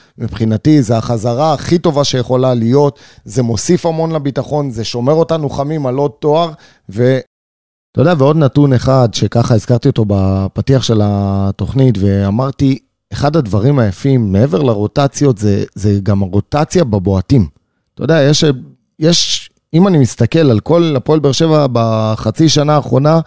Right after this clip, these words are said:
היו לה ארבעה, אה, דו-קרב, אה, פנדלים,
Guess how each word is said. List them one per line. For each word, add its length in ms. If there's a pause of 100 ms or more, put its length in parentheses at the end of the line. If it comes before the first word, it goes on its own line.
(380)
היו 160
לה 120
ארבעה, 680
אה, 420
דו-קרב, 480
אה, 320
פנדלים, 480